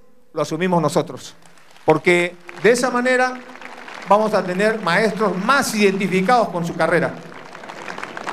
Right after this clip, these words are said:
Maestros que realmente le pongan ese entusiasmo que ustedes le ponen.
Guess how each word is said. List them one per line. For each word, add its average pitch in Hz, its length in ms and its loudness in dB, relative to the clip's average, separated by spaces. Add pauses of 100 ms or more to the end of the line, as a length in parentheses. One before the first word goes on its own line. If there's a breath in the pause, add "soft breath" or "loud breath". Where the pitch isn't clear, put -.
Maestros 233 760 2 (500)
que 180 140 4
realmente 240 920 0 (800)
le 165 120 4
pongan 214 520 2
ese 214 180 0
entusiasmo 196 500 -2
que 151 60 -14
ustedes 165 280 -2
le 143 100 0
ponen. 120 300 -6